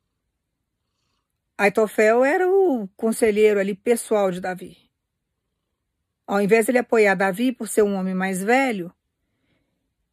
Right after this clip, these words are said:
e até, né, por ser um conselheiro tão próximo, e Davi já tinha decretado que ficaria para Salomão um treino, ele deveria ter respeitado a vontade do rei.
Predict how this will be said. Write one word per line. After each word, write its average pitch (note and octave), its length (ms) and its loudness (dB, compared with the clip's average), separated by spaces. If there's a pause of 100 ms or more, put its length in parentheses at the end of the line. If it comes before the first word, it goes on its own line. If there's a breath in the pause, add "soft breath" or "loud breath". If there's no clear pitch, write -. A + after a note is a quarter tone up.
(160)
e G3 120 2
até, B3 320 2 (300)
né, G3+ 280 0
por G#3+ 160 -8
ser G#3+ 120 2
um G3+ 80 -2
conselheiro G3 640 0 (100)
tão E4+ 200 4
próximo, A3 840 -4 (720)
e G3 60 -6
Davi G#3+ 360 2
já A3+ 120 2
tinha F#4 340 -4
decretado A#3+ 720 0
que - 80 -20
ficaria G3+ 400 -4
para B3 320 0
Salomão G3 440 -4
um F3+ 40 -8
treino, C#4 260 0
ele C#4 60 -2
deveria C4+ 340 0
ter D4 120 -4
respeitado C#4 680 -2
a G#3+ 40 -6
vontade G3 420 -6
do F#3 80 -10
rei. F3 300 -12